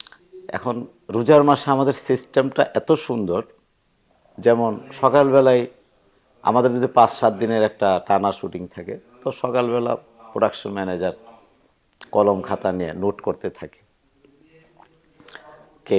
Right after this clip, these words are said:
কে রোজা, কে কে রোজা না, নামও লিখে থাকে।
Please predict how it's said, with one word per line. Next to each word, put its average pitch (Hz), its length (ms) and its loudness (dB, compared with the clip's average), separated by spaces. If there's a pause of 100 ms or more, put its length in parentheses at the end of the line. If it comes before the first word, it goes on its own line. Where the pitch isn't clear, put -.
(100)
কে 110 180 4
রোজা, 101 260 2 (120)
কে 92 100 -2 (100)
কে - 160 0
রোজা 170 300 -2
না, - 60 -16 (160)
নামও 107 360 4
লিখে 87 300 -8
থাকে। - 220 -16